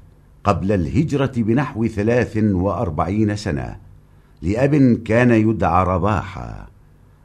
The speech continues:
أما أمه فكانت تدعى حمامة.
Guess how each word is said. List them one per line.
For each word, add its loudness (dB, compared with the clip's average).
أما 2
أمه 4
فكانت 2
تدعى 0
حمامة. -2